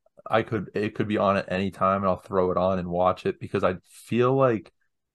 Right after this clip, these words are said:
at times there are some movies where if it's the first in a series, I don't necessarily know if it's rewatchable 'cause I feel like I need to watch the other ones after.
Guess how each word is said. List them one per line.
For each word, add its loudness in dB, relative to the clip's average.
at 0
times 2
there 4
are 2
some 0
movies -2
where 2
if -2
it's -4
the -8
first 2
in -2
a -4
series, 0
I 0
don't 0
necessarily -2
know 2
if -4
it's -8
rewatchable 0
'cause -4
I 0
feel 2
like 2
I -4
need -2
to 0
watch 0
the -2
other 0
ones -4
after. -2